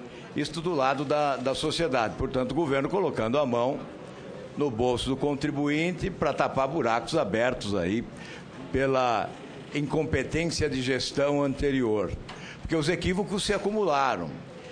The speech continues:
e certamente a crise se aprofundou em razão dos equívocos acumulados. Alguns deles, referência de Vossa Excelência, inclusive.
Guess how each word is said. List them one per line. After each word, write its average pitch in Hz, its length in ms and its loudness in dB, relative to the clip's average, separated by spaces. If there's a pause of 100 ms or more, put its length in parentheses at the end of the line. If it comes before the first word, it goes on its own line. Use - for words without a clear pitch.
(120)
e 147 120 2
certamente 131 680 2
a 123 60 2
crise 147 340 0
se 127 140 0
aprofundou 123 840 0 (260)
em 151 120 2
razão 127 640 0 (260)
dos 127 160 -2
equívocos 131 760 0 (240)
acumulados. 113 880 -2 (340)
Alguns 123 440 0
deles, 127 640 0 (320)
referência 123 680 0
de 135 80 0
Vossa 120 380 0
Excelência, 110 420 0
inclusive. 117 540 -2